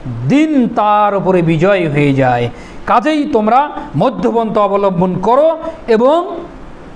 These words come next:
তার নিকটবর্তী হও, আকাঙ্ক্ষিত আশঙ্কিত হও না। আল্লাহ সুবহানাহু ওয়া তাআলার নিকটবর্তী হও এবং দিন নিয়ে বাড়াবাড়ি করো না, নাহলে দিন তোমাদের উপর বিজয়ী হয়ে থেকে যাবে।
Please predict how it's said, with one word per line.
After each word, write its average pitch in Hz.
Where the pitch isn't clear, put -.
তার 170
নিকটবর্তী 185
হও, 147
আকাঙ্ক্ষিত 190
আশঙ্কিত 185
হও 151
না। 151
আল্লাহ 185
সুবহানাহু 196
ওয়া 175
তাআলার 170
নিকটবর্তী 180
হও 156
এবং 180
দিন 240
নিয়ে 214
বাড়াবাড়ি 220
করো 196
না, 190
নাহলে 170
দিন 233
তোমাদের 170
উপর 147
বিজয়ী 139
হয়ে 120
থেকে 107
যাবে। 101